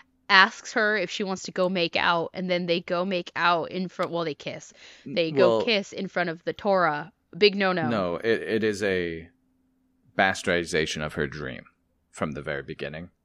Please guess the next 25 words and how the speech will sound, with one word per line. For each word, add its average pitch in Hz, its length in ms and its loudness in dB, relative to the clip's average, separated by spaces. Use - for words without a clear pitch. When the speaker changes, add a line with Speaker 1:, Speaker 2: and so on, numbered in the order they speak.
Speaker 1:
Yeah. 180 280 -6
Speaker 2:
He 101 200 -2
does 82 320 0
a 82 120 0
weird 85 340 -2
little 82 220 -4
monologue, 71 720 -4
kind 76 320 -2
of, - 400 -12
that 80 200 4
is 71 280 -6
just - 520 -2
a 78 420 -4
kind 80 280 -4
of 78 180 -8
greasy 87 460 -4
version 80 440 -4
of 76 140 -12
what 78 160 -4
he 80 100 -8
says 76 320 -6
in 76 100 -10
her 78 120 -12
dream, 69 380 -14
so. 69 300 -6